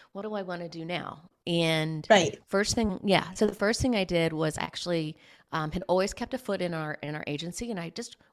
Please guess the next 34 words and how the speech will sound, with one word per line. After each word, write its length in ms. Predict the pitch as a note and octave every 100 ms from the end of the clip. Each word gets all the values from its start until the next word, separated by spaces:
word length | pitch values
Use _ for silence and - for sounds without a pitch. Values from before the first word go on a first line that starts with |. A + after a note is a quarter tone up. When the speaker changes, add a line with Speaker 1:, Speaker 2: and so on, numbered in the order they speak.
| -
Speaker 1:
went 440 | F3+ G3 G3 -
back 320 | - E3+ E3+
and 200 | E3 D#3 - _ _ -
restructured 680 | F3 F#3 - E3+ D3 - C#3+
some 160 | - C#3
things 420 | - F3+ B3+ B3+
and 240 | F3 D#3
made 240 | D#3+ D#3 D#3+
it 200 | D#3 -
so 180 | D#3
that 160 | D3 D3
it 100 | -
was, 280 | D3+ C#3+ D3+ -
um, 420 | D3 C#3 B2 - - - - _ -
our 220 | E3 D#3
profitability 840 | D3 F#3+ F3+ D#3+ D3 D3+ D3+ D3 D3
increased, 760 | C#3+ D3+ - D#3 C#3+ C#3+ - -
um, 240 | - D3 C#3
twenty-five 460 | - C3+ C#3 C3
percent. 380 | - - G#3 G3 - - - _
Um, 420 | C#3+ D3+ - - -
we 280 | D#3+ D3 C#3+
decreased 520 | D3 D3+ - C#3+ -
the 60 | D3+
amount 140 | B2+
of 60 | -
hours 320 | F3+ F#3+ F3+
we 160 | F3 E3
were 80 |
working, 440 | D#3 D3+ D3+ D3+ D3
and 60 |
it 40 | G2+
was 120 | C#3+
just 260 | - F#3